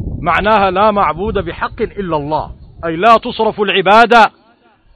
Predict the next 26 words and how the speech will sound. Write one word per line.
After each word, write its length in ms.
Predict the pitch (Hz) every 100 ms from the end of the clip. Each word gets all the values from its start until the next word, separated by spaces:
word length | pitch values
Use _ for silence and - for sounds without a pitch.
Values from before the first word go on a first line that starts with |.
| -
إلا 340 | 185 226 208 190
لله 460 | 180 165 233 208
وحده 360 | 208 196 180 165
لا 140 | 156
شريك 340 | 143 135 131 120
له. 160 | 101 - _ _ _ -
فمن 240 | 202 220
صرفها 560 | 214 277 294 220 247 233
لغير 340 | 220 214 196
الله 480 | 180 165 175 185 131 - _ _ _ _ _
وهو 220 | 107 127 165
يعلم 500 | 247 240 247 160 - _ _ _ _ _ 143
أن 200 | 165 165
صرف 260 | 196 147
العبادة 580 | 190 170 196 226 208 180
لغير 300 | 180 202 226
الله 380 | 214 214 226 202
حرام 680 | - 190 220 226 190 165 123 _
وشرك 380 | 165 175 294 320 _ _ _ -
يقع 280 | 170 185 160
في 100 | 170
الشرك، 320 | - 208 180 _ _ _ _ _ _ _
ومن 260 | 156 208 247
صرفها 520 | - 294 247 262 262
لغير 340 | 254 254 262
الله 560 | 262 254 277 233 202 123